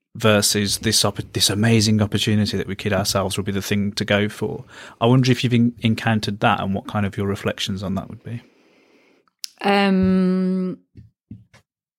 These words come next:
Speaker 2: well, I think it, yeah, I mean, I think you could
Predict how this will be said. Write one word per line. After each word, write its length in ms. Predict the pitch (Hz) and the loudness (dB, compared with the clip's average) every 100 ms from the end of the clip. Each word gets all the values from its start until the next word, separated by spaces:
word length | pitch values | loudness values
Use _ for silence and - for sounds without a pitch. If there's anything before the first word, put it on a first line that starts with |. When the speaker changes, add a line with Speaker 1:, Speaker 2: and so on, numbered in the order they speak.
| _ _ _ _ _ _ _ _ | _ _ _ _ _ _ _ _
Speaker 2:
well, 200 | 202 240 | 0 2
I 60 | 196 | 2
think 340 | - 254 190 - | 0 -2 -2 -4
it, 220 | 220 - - | -2 -2 0
yeah, 280 | 277 220 | 2 2
I 40 | 151 | 2
mean, 180 | 175 165 | 0 -2
I 40 | |
think 440 | 160 180 - - | -2 -6 -8 -8
you 120 | 175 165 | -6 -6
could 280 | - 175 | 0 0